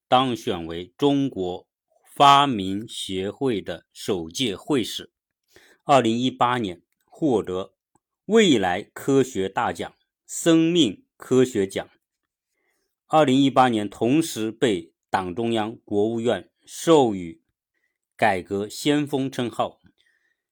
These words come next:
颁授改革先锋奖章，获评杂交水稻研究的开创者。最为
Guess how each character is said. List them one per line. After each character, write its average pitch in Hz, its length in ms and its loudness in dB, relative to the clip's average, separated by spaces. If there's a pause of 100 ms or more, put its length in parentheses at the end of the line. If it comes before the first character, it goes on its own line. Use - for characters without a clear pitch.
(160)
颁 139 240 4
授 135 460 0
改 95 240 -2
革 101 240 -6
先 123 320 -4
锋 113 180 -4
奖 87 180 -10
章， 90 300 -10 (500)
获 135 320 2
评 95 380 -8 (380)
杂 107 260 0
交 117 320 -2
水 87 320 -6
稻 95 240 -2
研 95 300 -6
究 107 160 -4
的 - 240 -12
开 110 200 -6
创 107 220 -8
者。 - 160 -16 (800)
最 214 440 4
为 113 440 2